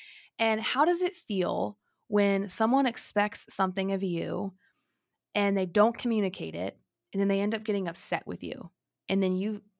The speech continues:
for me, I end up feeling like I've failed them in some way. You know, I feel awful. I feel like, um, a bad person.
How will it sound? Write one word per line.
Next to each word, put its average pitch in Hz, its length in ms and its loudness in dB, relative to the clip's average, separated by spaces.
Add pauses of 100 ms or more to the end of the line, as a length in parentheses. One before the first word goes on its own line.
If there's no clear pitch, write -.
for 202 160 -2
me, 196 680 0
I 277 180 4
end 233 120 4
up 175 120 -4
feeling 170 280 -4
like 170 180 -6
I've 160 220 -8
failed 269 400 -2
them 160 220 -6
in 170 100 -12
some - 240 -8
way. - 440 -12
You 185 80 -4
know, 180 80 2
I 180 60 0
feel 190 200 2
awful. - 520 2 (400)
I 196 140 2
feel 190 340 2
like, 180 400 -2 (400)
um, 165 360 -2
a - 80 0
bad 170 320 2
person. 214 760 2